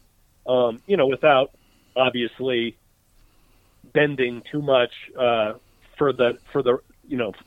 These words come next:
for safety reasons, really. I mean, it's gotta kinda be my way, uh, you know, for, for me and my team to operate, to operate properly. And, you know, I'll give a little bend if needs be and change,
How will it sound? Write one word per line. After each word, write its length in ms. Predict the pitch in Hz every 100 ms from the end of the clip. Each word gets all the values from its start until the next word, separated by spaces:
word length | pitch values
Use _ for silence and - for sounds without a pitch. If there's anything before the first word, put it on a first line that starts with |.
| -
for 100 | 143
safety 440 | - 143 113 110
reasons, 480 | 117 107 104 104 101
really. 440 | 117 110 95 92
I 40 | 110
mean, 160 | 117
it's 100 | 104
gotta 300 | - 143 143
kinda 480 | - - 180 196 156
be 200 | - 139
my 300 | 131 131 127
way, 560 | 120 123 127 107 95 95 _ _ _ -
uh, 320 | 120 117 104 -
you 120 | 120
know, 140 | 110
for, 220 | 101 127
for 120 | 110 131
me 160 | 127
and 80 | 127
my 180 | 123 110
team 380 | - 131 123 107
to 180 | 120 117
operate, 600 | 123 117 120 113 110 - _ _ _ _ _ _ _ _ _ _ _ _ - -
to 100 | -
operate 500 | 180 208 180 160 -
properly. 840 | 175 196 208 151 135 117 117 127
And, 220 | 123 147
you 60 | 185
know, 140 | 143
I'll 240 | 135 185
give 260 | 185 180 175
a 60 | 160
little 340 | 156 190 180
bend 520 | - 165 170 123 131
if 200 | 139 131 -
needs 280 | 151 143 113
be 420 | 156 147 123 113 127
and 160 | 120
change, 440 | 117 151 151 151